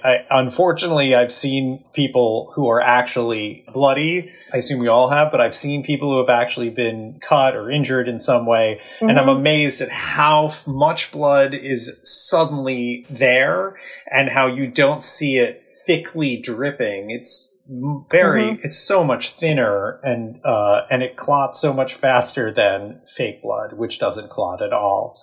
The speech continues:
Speaker 1: <laughs>
Speaker 2: I could keep listening to your stories, but I don't wanna keep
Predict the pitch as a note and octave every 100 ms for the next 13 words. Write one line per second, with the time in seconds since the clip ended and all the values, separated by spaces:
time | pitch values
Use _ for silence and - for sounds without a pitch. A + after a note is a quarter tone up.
0 | - - - D#4+ - D4+ - - - _
1 | - _ - - D4+ D4+ G4+ F#4 D#4 C#4+
2 | C4+ B3+ A#3 _ - C4 B3+ C4+ B3+ A#3
3 | A#3 A3+ G#3+ A#3 A3+ - - A#3+ A#3+ A#3
4 | A3+ - A3 A3 A#3 A#3+ A#3+ A#3+ C#4